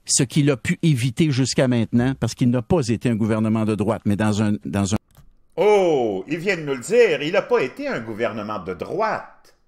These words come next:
Speaker 2: Et quel tort, hein, d'être un gouvernement de droite, ça semble être dans nos pays respectifs. Ce qui était une normalité avant, la droite, moi je la considérais comme, il y a, on,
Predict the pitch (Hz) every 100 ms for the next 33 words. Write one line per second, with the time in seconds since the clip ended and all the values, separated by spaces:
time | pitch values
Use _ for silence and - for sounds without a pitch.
0 | _ _ _ _ _ _ _ - 147 123
1 | - 240 240 165 110 - 190 214 127 117
2 | 160 123 120 120 87 98 120 104 147 101
3 | 85 143 180 127 120 233 254 165 101 104
4 | 101 92 92 104 175 196 _ _ _ _
5 | _ - 90 98 - 85 - 175 - -
6 | - _ _ _ _ _ _ _ _ _
7 | _ - - 170 156 226 226 143 - -
8 | - _ 104 117 127 131 107 90 156 101
9 | 87 131 98 85 98 143 - 98 104 92
10 | 95 - 95 92 92 117 101 69 65 80
11 | 67